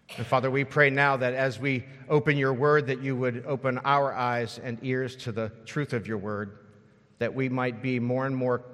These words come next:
conformed into the image of your Son. And we ask this in his holy name. Amen. Well, as I mentioned, we are continuing the series in First Corinthians.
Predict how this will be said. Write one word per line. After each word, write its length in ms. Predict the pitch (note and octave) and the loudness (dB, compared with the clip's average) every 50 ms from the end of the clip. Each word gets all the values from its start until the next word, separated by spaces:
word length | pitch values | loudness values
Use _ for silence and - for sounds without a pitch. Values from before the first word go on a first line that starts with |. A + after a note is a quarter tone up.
| B2 | -10
conformed 680 | A#2+ B2 A2+ - - - C#3 C3+ A#2+ A#2 A2+ A2 G#2+ - - - | -6 -6 -6 -6 -4 -2 0 0 0 0 -2 -4 -6 -8 -12 -10
into 240 | C#3 B2+ A2 - A#2+ | -8 -6 -4 -4 -4
the 180 | G#2+ A2+ A2+ A2+ | -2 -2 -2 -2
image 280 | B2 B2 A#2 G2+ F#2 | -2 -4 -4 -4 -6
of 100 | A2 F#2+ | -8 -6
your 180 | G2+ A2 A2+ A2 | -4 -4 -4 -4
Son. 400 | A2 - A#2 A2 G#2+ G#2 G#2+ G#2 - - - - - - _ _ _ _ _ _ _ _ _ _ _ _ - | -6 -6 -6 -6 -6 -6 -8 -10 -12 -18 -20 -20 -20 -20 _ _ _ _ _ _ _ _ _ _ _ _ -8
And 120 | A2+ A2+ | -4 -2
we 120 | A2+ A#2+ A#2 | 0 2 2
ask 220 | A#2+ B2 A#2+ - | 2 2 0 -2
this 180 | - A#2+ - - | -4 -6 -4 -4
in 120 | A#2+ A2 | -4 -4
his 240 | G#2 C3 B2 A2 G2+ | -2 -2 -4 -4 -4
holy 280 | - C3+ A#2+ A#2+ B2 A#2+ | -2 -2 -2 0 -2 -2
name. 320 | A2+ G#2 G2 G2 F#2+ F#2 - - - - - _ _ _ _ _ _ _ _ _ _ _ _ - | -4 -4 -6 -8 -10 -14 -16 -20 -20 -20 -20 _ _ _ _ _ _ _ _ _ _ _ _ -12
Amen. 340 | A2 G#2 G2+ G2+ G2 G2 F#2 - - - - - - - _ _ _ _ _ _ - - - - - - - - - - - - - - _ - - - _ _ _ _ _ _ _ _ _ _ _ _ _ _ _ _ _ _ _ _ _ _ _ _ _ _ - - - - - - - - - - - - - - - _ _ _ - | -10 -8 -6 -6 -8 -8 -10 -14 -18 -20 -20 -20 -20 -20 _ _ _ _ _ _ -20 -20 -20 -20 -20 -20 -20 -20 -20 -20 -20 -20 -20 -20 _ -20 -20 -20 _ _ _ _ _ _ _ _ _ _ _ _ _ _ _ _ _ _ _ _ _ _ _ _ _ _ -20 -20 -20 -20 -20 -20 -20 -20 -20 -20 -20 -20 -20 -20 -20 _ _ _ 0
Well, 140 | - C#3+ D3+ | 4 8 8
as 160 | E3+ F3+ D#3 | 8 10 10
I 120 | F#3 E3 | 8 8
mentioned, 440 | D#3 E3+ E3+ E3 - E3 D3+ D3+ C#3 | 8 6 6 4 4 0 0 0 -2
we 220 | C3 C#3+ D#3+ D#3 | 0 2 4 6
are 140 | D#3+ D#3 D#3 | 8 8 8
continuing 480 | D#3 - D#3 D3 - F3+ E3+ E3 E3 D#3+ | 6 4 2 2 2 4 4 4 2 0
the 100 | D#3 C#3+ | 0 0
series 400 | - - D#3+ D#3 D3+ D3+ - D3+ | 0 2 2 4 4 2 0 -2
in 80 | C#3+ | -2
First 240 | C#3 D#3 D#3 C#3+ - | 2 2 2 2 2
Corinthians. 840 | - D#3+ D3+ D3 C#3+ C#3 B2 A#2 A2+ A#2 A2 - - - - - | 2 2 2 2 2 0 -2 -2 -2 -4 -8 -10 -12 -12 -14 -14